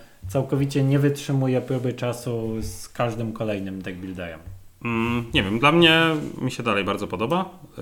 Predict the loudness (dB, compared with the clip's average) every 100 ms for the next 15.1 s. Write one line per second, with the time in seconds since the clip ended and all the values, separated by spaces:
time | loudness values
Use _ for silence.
0 | -4 -2 0 2 2 0 0 0 2 0
1 | -4 -8 -8 -8 -10 -6 -6 -6 -8 -8
2 | -12 -10 -8 -8 -8 -8 -10 -12 -10 -8
3 | -8 -10 -8 -8 -8 -10 -12 -10 -12 -12
4 | -12 -14 -14 -14 -14 -12 -12 -14 -16 -20
5 | -20 -12 -6 -6 -8 -8 -2 2 4 4
6 | 2 -2 -2 0 0 -2 -6 -6 -6 -6
7 | -8 -8 -10 -12 -12 -16 -20 -16 -8 -6
8 | -4 4 6 8 10 10 10 6 4 2
9 | 2 2 2 4 4 4 2 4 2 2
10 | 0 0 0 0 2 2 0 -2 -2 -4
11 | -4 -4 -4 -6 -8 -8 -8 -8 -10 -14
12 | -8 -2 0 2 0 -2 -4 -4 -6 -8
13 | -6 -8 -8 -14 -18 -10 -6 -4 -4 -2
14 | -4 -6 -10 -12 -10 -8 -10 -10 -8 -8